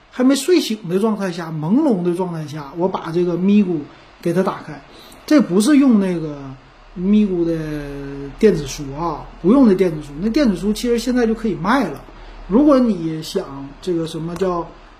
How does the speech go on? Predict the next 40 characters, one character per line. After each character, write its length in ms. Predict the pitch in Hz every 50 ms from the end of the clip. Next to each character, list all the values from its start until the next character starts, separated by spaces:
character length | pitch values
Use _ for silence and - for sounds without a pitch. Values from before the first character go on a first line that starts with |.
| - - -
白 140 | 196 214 247
拿 240 | 233 190 185 220
一 160 | 247 233 233 233
个， 320 | 226 294 262 202 160 - - - - - - - _ - - - - - - - - - -
你 120 | 175 175 170
现 200 | - 254 254 262
在 160 | 302 285 220
你 120 | 170 165
就 120 | 175 208 202
直 160 | - 208 220
接 120 | 214 214
可 140 | 208 - 208
以 80 | 214 214
给 140 | 202 160
它 80 | 135 156
卖 160 | 180 202 202
掉 300 | 196 226 254 226 - - - - - -
啊， 160 | - - 135
没 100 | 151 170
有 120 | 214 247 208
必 100 | 175 190
要 280 | 214 226 226 208 175 160
就 120 | 160 180
是 120 | 160 165 165
保 200 | 160 160 151 147
留 260 | 143 139 143 160 202
了 200 | 233 - - - - - - - - - - - - -
啊， 100 | 160 - -
只 180 | - 180 175
是 160 | 165 208 269
用 160 | 277 302 311 254
手 260 | - - 185 160 165
机 200 | 165 175 196 202
的 80 | 208 214 214
A 60 | 226
P 160 | 214 - 254
P 340 | 220 - - 180 165 165 170 -
就 160 | - 269 269
可 280 | - - - 160 180 214
以 140 | 240 208